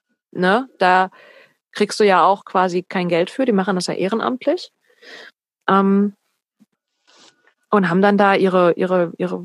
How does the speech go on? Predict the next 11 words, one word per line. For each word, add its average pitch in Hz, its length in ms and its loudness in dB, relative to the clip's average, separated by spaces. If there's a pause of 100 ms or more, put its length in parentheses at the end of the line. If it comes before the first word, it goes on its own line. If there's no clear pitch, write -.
ihr 185 100 -4
Trüppchen, 294 540 -2 (1800)
was 196 200 -2
man 190 120 -2
sich 180 120 -10
ja 190 80 -2
dann 180 120 -4
auch 160 120 -6
gut 196 120 -2
aussuchen 233 420 -2
kann. 247 280 -2